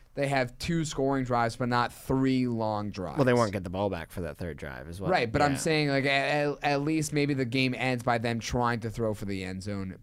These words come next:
Speaker 1: but it's still, they're down by fourteen points or
Speaker 2: It's
Speaker 1: something like
Speaker 2: not
Speaker 1: that.
Speaker 2: just about him, though. The line has to continue to make
Speaker 1: Mm-hmm.
Speaker 2: strides and move forward.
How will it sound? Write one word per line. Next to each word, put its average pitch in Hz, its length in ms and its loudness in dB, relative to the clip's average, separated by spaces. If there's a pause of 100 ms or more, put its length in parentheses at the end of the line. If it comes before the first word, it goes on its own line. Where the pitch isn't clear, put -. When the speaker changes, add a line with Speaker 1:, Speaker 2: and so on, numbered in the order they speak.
Speaker 1:
but 127 100 2
it's 117 200 -2
still, 123 400 2
they're 110 180 -4
down 107 300 -2
by 95 160 -4
fourteen 90 500 -8
points 73 320 -8
or - 20 6
Speaker 2:
It's 127 120 2
Speaker 1:
something 127 180 2
like 135 220 8
Speaker 2:
not 64 60 -10
Speaker 1:
that. 60 200 -16
Speaker 2:
just - 680 2 (120)
about 110 480 0
him, 107 260 2
though. 95 380 -2 (340)
The 113 140 -2
line 107 480 0
has 104 220 -4
to 98 100 -6
continue 98 460 -6
to 101 140 -6
make 98 220 -4
Speaker 1:
Mm-hmm. 101 100 -8
Speaker 2:
strides 92 760 -4
and 95 240 -4
move 92 220 -4
forward. 92 580 -4